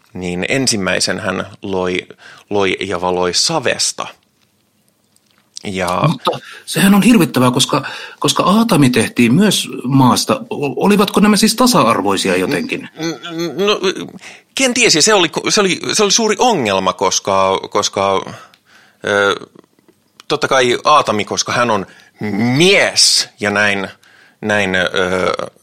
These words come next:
Speaker 1: näin ollen Alpha Chad, joka, joka, ö, pelaa vain F P S-pelejä ja, ja muita,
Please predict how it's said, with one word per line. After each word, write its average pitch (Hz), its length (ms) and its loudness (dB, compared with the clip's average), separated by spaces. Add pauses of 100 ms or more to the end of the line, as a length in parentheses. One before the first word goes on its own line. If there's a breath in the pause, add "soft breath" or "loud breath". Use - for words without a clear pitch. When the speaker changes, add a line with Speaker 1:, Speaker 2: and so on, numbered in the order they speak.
(340)
Speaker 1:
näin 110 260 0
ollen 98 300 0
Alpha 135 320 2
Chad, 98 340 -2
joka, 92 600 0
joka, 92 520 -2 (440 loud breath)
ö, 92 160 0
pelaa 95 440 2
vain 101 260 2 (760 soft breath)
F - 100 -10
P - 40 0 (160)
S-pelejä 90 540 0
ja, 92 340 2 (160)
ja 95 340 -2 (120)
muita, 101 420 -2